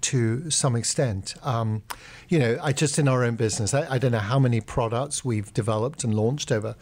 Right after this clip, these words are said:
thirty years. It's gotta be a good number. But, you know, at the end of the day, every single one, it's always the same process. There's a sort of idea that, you know,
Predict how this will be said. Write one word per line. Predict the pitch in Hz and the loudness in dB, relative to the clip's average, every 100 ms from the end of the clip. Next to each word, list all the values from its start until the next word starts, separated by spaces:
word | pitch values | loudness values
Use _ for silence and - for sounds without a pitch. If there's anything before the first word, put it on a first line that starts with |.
| - - - | -16 -18 -16
thirty | - 135 113 | 0 0 2
years. | 107 104 131 123 | 2 2 2 0
It's | 104 | -2
gotta | - 104 | -2 -2
be | 107 | 2
a | 101 | 2
good | 107 - 110 | 2 -2 0
number. | 104 98 107 | 0 0 0
But, | 143 156 | 0 -2
you | 202 202 | 0 2
know, | 160 | 2
at | |
the | 185 | 2
end | 208 | 2
of | 165 | 2
the | |
day, | 143 139 | 2 2
every | 170 165 175 180 | 0 -2 0 0
single | - 139 127 | 2 2 2
one, | 131 151 131 95 - - - | 2 2 0 -4 -8 -20 -8
it's | - 147 | -2 0
always | 160 175 175 | 2 2 2
the | |
same | 147 160 | 0 0
process. | 147 185 170 127 - | 2 0 0 0 0
There's | 135 156 | 0 0
a | |
sort | - 151 | -2 -2
of | 131 | -2
idea | 123 135 - 120 123 123 | -2 -2 2 4 4 2
that, | 120 123 | 0 -4
you | 147 | 0
know, | 131 107 | 0 0